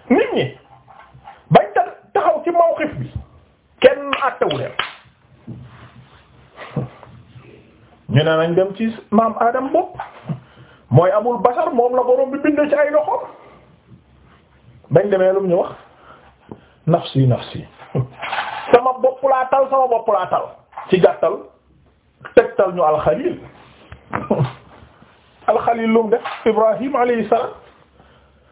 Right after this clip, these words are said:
Moom itam ci gàttal, "Nafsi, nafsi." Tegtal leen ci Muusa.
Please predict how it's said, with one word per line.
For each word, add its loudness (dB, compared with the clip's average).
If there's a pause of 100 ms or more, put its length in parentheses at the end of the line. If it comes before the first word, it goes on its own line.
(360)
Moom 4
itam 0
ci -8
gàttal, 0
"Nafsi, -2
nafsi." -2 (880)
Tegtal 4
leen 0
ci -2
Muusa. 2